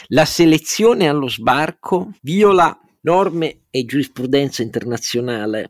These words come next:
su il divieto di respingimento. Stiamo parlando non in mare, acqua internazionale,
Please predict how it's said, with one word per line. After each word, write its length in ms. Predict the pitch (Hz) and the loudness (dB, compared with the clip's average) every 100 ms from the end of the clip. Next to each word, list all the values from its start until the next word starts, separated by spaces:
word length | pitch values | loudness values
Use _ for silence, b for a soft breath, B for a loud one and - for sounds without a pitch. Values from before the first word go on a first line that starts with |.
| _ | _
su 420 | - - 127 - _ _ _ _ | -8 -4 -4 -4 _ _ _ _
il 180 | 120 117 | -10 -4
divieto 440 | 110 117 135 135 117 | -2 4 4 2 -2
di 120 | 107 | -4
respingimento. 840 | - - 104 92 101 95 92 139 | -6 -8 -8 -6 -6 -6 -6 -8
Stiamo 220 | - 127 | -4 -4
parlando 340 | 117 131 135 127 | -2 -2 -2 -4
non 240 | 143 151 | -2 0
in 100 | 131 | -2
mare, 460 | 117 104 110 110 110 | -2 -2 -2 -4 -4
acqua 200 | - 117 | -6 -10
internazionale, 760 | 104 - 117 - 107 107 117 | -6 -6 -6 -6 -10 -10 -20